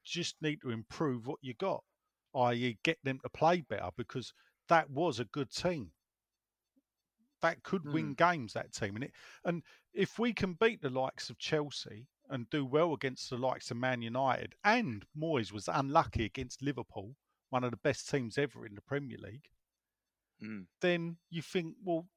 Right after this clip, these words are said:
Speaker 1: there is the nucleus there of a good team, so we don't need to go mad."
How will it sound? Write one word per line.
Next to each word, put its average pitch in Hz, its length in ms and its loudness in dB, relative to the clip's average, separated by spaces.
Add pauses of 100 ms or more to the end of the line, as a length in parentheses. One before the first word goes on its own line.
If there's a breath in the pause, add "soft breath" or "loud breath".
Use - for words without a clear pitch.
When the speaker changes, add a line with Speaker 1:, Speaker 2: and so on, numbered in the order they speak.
Speaker 1:
there 185 240 4
is 196 140 -2
the 165 100 -4
nucleus 156 680 -4
there 117 340 -4
of 117 120 -8
a 127 60 -10
good 151 220 -6
team, 220 340 -2
so - 140 -10
we 117 220 -8
don't 196 280 -2
need 151 240 -2
to - 100 -6
go 127 240 4
mad." 131 460 2